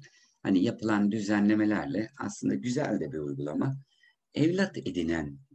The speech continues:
e, kişileri de teşvik etmek amacıyla bir takım düzenlemeler de ne yapıyor? İçeriyor. Mesela bunlardan birincisi şu. Üç yaşını doldurmamış çocuğu evlat edinen eşlerden birine veya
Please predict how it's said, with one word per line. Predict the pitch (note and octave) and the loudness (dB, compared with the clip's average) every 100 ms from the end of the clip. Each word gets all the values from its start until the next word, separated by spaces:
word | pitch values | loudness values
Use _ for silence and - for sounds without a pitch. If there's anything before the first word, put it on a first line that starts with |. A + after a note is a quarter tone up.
| - | -8
e, | E2+ E2 E2 D#2+ - _ | -4 -2 -2 -4 -6 _
kişileri | - A#2+ - - A#2+ A#2+ B2 | -8 -4 -2 0 2 4 4
de | F#2 D2 - _ _ _ - | 0 -4 -10 _ _ _ -2
teşvik | A#2 G#2 - C#3+ | 0 0 -4 -2
etmek | F2+ - E2 D2 - | -4 -4 -6 -6 -6
amacıyla | F2+ E2 C#2+ F2+ D#3 - - _ _ _ _ _ - | -6 -4 0 2 2 0 -14 _ _ _ _ _ -8
bir | C3+ C#3 - - G3+ | -6 -6 -8 -4 -2
takım | - B2+ - F3+ B2 | 0 -2 0 -2 2
düzenlemeler | C#3 B2+ A#2 A2 G#2+ G2+ G2 E2+ - | 2 4 4 4 4 4 2 0 -6
de | D#2+ - | -8 -2
ne | B2 | 0
yapıyor? | G#2+ - D3+ | 0 0 2
İçeriyor. | E3+ C4 - - - C#2+ C2+ - _ - | 2 0 -4 -2 -2 -4 -10 -14 _ -6
Mesela | C#3 C#3 B2+ | 0 2 2
bunlardan | D#3+ C#3 B2+ C3+ C#3 | 4 4 4 6 6
birincisi | C3+ C3+ E2 - - C#3+ | 6 4 0 -4 -2 -2
şu. | A#2+ D#2 - _ _ _ - | 0 -4 -6 _ _ _ -2
Üç | G3+ - | -2 0
yaşını | G#2+ G2 - F#2 F2+ | -2 0 0 2 4
doldurmamış | A#2+ A#2+ C#3 F2+ D2+ D#2 | 4 6 4 4 -2 -10
çocuğu | - A2+ G#2 A#2 | -8 -6 -2 -2
evlat | - G#2+ A#2 B2 | 0 0 0 -2
edinen | E2 D#2+ E2 E2 - | -6 -4 -4 -4 -2
eşlerden | A#2+ - G2 G2+ F#2 G2+ G#2 | -4 -2 0 2 2 2 2
birine | A2 E2 - - _ _ - _ - | 2 -2 -10 -18 _ _ -20 _ 2
veya | D#3 D#3 C3+ C3+ | 6 6 4 0